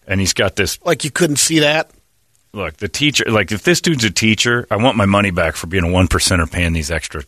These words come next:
Speaker 1: fees for teachers. His, his, look, your teacher can't have that hair. You can't be,
Speaker 2: Wow.
Speaker 1: you can't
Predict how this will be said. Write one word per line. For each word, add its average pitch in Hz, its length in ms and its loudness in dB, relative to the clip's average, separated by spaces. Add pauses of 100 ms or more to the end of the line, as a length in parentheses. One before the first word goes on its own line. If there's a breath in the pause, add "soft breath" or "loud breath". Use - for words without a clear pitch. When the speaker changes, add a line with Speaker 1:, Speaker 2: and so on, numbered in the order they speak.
(120)
Speaker 1:
fees 87 340 -6
for - 140 -12
teachers. 73 540 -12 (500)
His, 110 220 -2
his, 98 320 -2 (340)
look, 80 240 -10 (160)
your 101 160 -8
teacher 113 320 -2
can't 98 240 -4
have 73 380 -10
that 73 240 -6
hair. 67 420 -16
You 90 140 -8
can't 98 280 -4
be, 76 300 -6 (720)
Speaker 2:
Wow. 143 320 0
Speaker 1:
you 117 80 -4
can't 117 320 -2